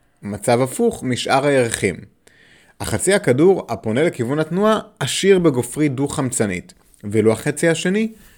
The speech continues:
בפחמן דו-חמצני. מכתשים רבים, כגן, אה, כגון לופן, עשירים מאוד בפחמן דו-חמצני. ובסך הכל, אפשר להגיד שההרכב הכימי של פני השטח שלו, במיוחד באזורים הכהים, דומה להרכב של אסטרואידים.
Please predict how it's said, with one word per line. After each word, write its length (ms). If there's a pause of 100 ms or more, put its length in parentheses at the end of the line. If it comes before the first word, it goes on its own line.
(140)
בפחמן 480
דו-חמצני. 560 (720)
מכתשים 540
רבים, 500
כגן, 400 (220)
אה, 120 (100)
כגון 340
לופן, 460 (380)
עשירים 420
מאוד 260
בפחמן 400
דו-חמצני. 600 (680)
ובסך 560
הכל, 280 (180)
אפשר 280
להגיד 300
שההרכב 440
הכימי 360
של 220
פני 160
השטח 480
שלו, 400 (380)
במיוחד 640
באזורים 480
הכהים, 580 (380)
דומה 540
להרכב 400
של 200
אסטרואידים. 680